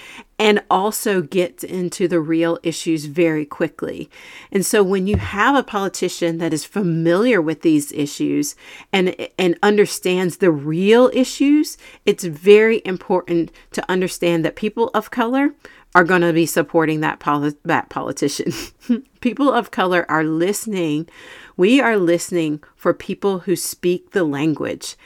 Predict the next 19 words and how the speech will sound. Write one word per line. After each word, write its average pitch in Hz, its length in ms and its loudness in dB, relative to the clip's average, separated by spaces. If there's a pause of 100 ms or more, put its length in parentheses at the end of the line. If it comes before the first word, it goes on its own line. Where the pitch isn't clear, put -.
(140)
and 165 240 0
understand 175 880 0
the 156 100 -2
dynamics 170 920 -2
and 170 160 0
the 165 80 0
distances 156 880 -2
between 180 880 -2 (340)
races 165 640 0
within 147 380 -6
America. 147 640 -4 (200)
It's 156 200 -8
really, 185 500 2
really 165 400 0
important. 147 640 -4
So 202 200 -2
Black 233 340 -2
Heritage 214 580 -4
Month 151 300 -6